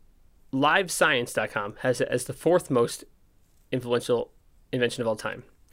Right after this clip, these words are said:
Interesting engineering dot com has it as the seventh most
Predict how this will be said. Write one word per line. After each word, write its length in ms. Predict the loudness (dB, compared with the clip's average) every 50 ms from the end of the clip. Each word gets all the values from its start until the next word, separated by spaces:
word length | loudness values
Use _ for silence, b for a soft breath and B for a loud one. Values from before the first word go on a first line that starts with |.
| B B B B _
Interesting 460 | 0 2 2 0 0 0 0 2 4
engineering 480 | 4 4 4 4 4 4 6 4 4 2
dot 180 | 0 -2 -4
com 260 | -4 -6 -6 -6 -6 -8 -4
has 140 | -4 -4 -2
it 100 | -2 0
as 200 | 0 0 0 0
the 220 | -2 -4 -6 -6 -10 -16
seventh 500 | -8 -2 0 0 0 0 -2 -4 -6 -12 _ _
most 380 | _ 2 2 2 2 -2 -6 -14